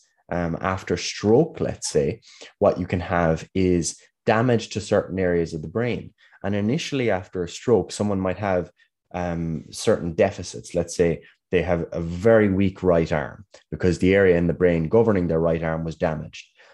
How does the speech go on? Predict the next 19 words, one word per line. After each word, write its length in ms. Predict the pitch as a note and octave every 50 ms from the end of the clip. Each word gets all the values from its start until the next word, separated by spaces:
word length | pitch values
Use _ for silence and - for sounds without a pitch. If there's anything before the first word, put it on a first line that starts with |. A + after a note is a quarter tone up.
| _ _ -
But 60 | F#2+
what 240 | F#2 A2+ D#3 - -
can 100 | D#3 C#3
happen 320 | C3 C3 C3 C3 - A2
over 240 | A2 A2 G2 G2+ F#2+
time 340 | - - A#2+ A#2 F2+ E2+ E2+
due 140 | D#2+ A2+ A#2+
to 140 | - -
the 80 | G#2+ F#2+
brain's 380 | F2 G#2 G#2 G2+ G2 F#2 F2 -
neuroplasticity 1120 | G#2 G2+ G2 F#2 E2+ - - F#2+ E2 D#2+ - - - D#3 D#3 - E2 D2+ D#2+ D#2 - - - - - _ _ _
is 400 | - G2 G2+ G2 - - - _ _ _ _ _
those 480 | - G2 B2 C3 D3+ D3+ C3 A#2 - - _ -
neurons 600 | G#2 G#2 A#2 C3 C#3 B2 G2+ F2 E2 E2+ E2+ -
that 160 | - - -
no 180 | G#2+ A2 A2+ A2+
longer 320 | A2 A2 G#2+ G#2 G2 F2+
have 340 | F2 - F#2+ F2+ E2+ - -
connections, 920 | - - G#2 G2 G2 G2+ - - - - - F#2 F2 F2+ E2+ - - -